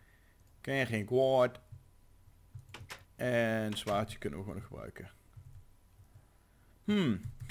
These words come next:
Oh, jullie hadden trouwens ook een, eh, aantal leuke, eh, basic mods, eh, in ieder geval minimap mod die ik, eh, die ik moest gaan installeren volgens jullie. Eh, vond ik op zich wel een leuk idee. Vind ik wel een leuk idee. Dus ik ga waarschijnlijk een minimap installeren. En dan een aantal andere van die mods.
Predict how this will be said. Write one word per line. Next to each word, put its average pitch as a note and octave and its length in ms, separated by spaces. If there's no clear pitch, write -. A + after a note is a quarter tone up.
Oh, A3 160
jullie G#3 160
hadden A3+ 140
trouwens A3+ 260
ook A3 80
een, G3+ 140
eh, F#3+ 120
aantal F#3+ 300
leuke, F#3 360
eh, D3+ 320
basic D#3+ 320
mods, D#3+ 440
eh, D3 300
in - 100
ieder - 200
geval D3+ 200
minimap F3 520
mod E3 300
die D#3 200
ik, D3 140
eh, C#3 260
die B2+ 100
ik B2+ 60
moest C3+ 200
gaan B2 140
installeren B2+ 600
volgens A#2 220
jullie. A#2 460
Eh, B2+ 360
vond C4 240
ik A#3+ 60
op A3 60
zich A3 140
wel G3+ 100
een F3 60
leuk D3+ 140
idee. C3 220
Vind A3+ 60
ik D4 60
wel B3+ 100
een F#3 60
leuk D#3+ 140
idee. B2+ 160
Dus G#3 100
ik G3+ 100
ga G3 120
waarschijnlijk D#3+ 380
een C#3 100
minimap E3+ 400
installeren. C#3+ 560
En D3 80
dan D3+ 80
een D3+ 80
aantal C#3+ 260
andere D3+ 320
van C#3 140
die C3+ 100
mods. - 400